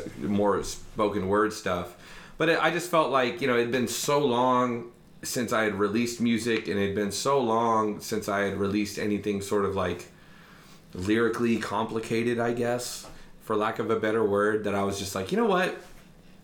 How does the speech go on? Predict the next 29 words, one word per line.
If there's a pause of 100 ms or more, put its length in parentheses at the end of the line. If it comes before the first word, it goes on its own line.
(380)
Because
I
was
in
full
don't
give
a
fuck
mode
when
I
made
Lights
Out
in
the
Palace.
I
was
just
completely
like, (440)
I
just
wanna (420)
uh, (420)
you
know,